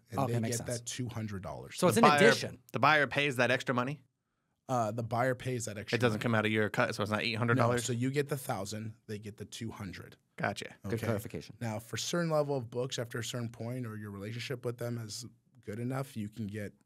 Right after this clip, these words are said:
Speaker 1: you can ask for a higher percentage. So you say a hundred and five percent, a hundred and eight percent, just depending, okay? So it's something you can play with depending on the caliber of the book.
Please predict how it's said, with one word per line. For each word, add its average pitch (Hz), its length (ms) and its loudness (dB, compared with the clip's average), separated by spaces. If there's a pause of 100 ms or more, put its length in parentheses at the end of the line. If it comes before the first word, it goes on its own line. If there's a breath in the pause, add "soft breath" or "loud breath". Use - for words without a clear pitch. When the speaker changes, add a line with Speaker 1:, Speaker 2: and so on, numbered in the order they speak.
(140)
Speaker 1:
you 104 120 -8
can 107 160 -8
ask 113 300 -8
for 90 200 -12
a - 20 -12
higher 101 480 -6
percentage. - 460 -8
So 101 80 -12 (120)
you 101 80 -10
say 110 180 -8
a 107 60 -10
hundred 107 340 -10
and 98 100 -10
five 123 360 -6
percent, - 440 -10 (440)
a - 40 -20
hundred 107 220 -8
and 107 120 -8
eight 151 220 -4
percent, - 320 -6
just - 160 -12
depending, 110 420 -8 (380)
okay? 104 260 -12 (600 soft breath)
So - 180 -8
it's - 80 -8
something 139 240 -2
you - 20 -12
can 131 120 -6
play 113 200 -6
with 107 300 -8 (360)
depending 113 360 -6
on 98 60 -8
the 92 60 -10
caliber 90 300 -10
of 87 80 -10
the 90 60 -12
book. - 240 -16